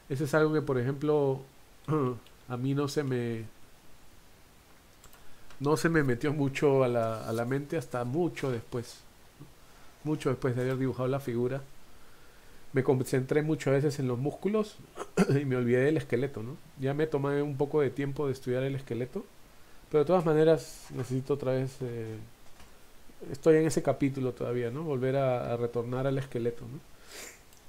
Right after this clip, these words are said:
Pero ya, pues, no, no como antes, que no, realmente manejaba los músculos, pero no el esqueleto, ¿no? Y usualmente eso es lo que primero que se estudia.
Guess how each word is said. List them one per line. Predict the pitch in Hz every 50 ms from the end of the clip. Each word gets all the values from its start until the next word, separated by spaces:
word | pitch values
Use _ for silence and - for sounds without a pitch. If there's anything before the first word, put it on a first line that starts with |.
| - -
Pero | - 139 135
ya, | 135 135 139 135 135
pues, | 139 127 117
no, | 127 131 131 127
no | 127 131 131 131
como | - 131 117 117 123
antes, | 120 127 - 127 -
que | - 113
no, | 107 113 113 113 117 117 110 101 98 -
realmente | - 123 120 120 123 127 123 123 - 135 127
manejaba | 123 123 117 117 - - 143 147
los | 156 139 131
músculos, | 151 151 - - 185 175 160 165
pero | - 123 123 127
no | 123 131
el | 135 139
esqueleto, | 135 135 - 120 117 120 117 - 113 110
¿no? | 113 135 - - - - - - - - - - - - - - - - -
Y | 131
usualmente | 123 - 143 135 131 131 131 135
eso | 131 131
es | 123
lo | 123 117
que | 123
primero | 117 107 120 117 120 120 120 131 123
que | 131 120
se | - 107
estudia. | - - - 135 131 123 113 110 107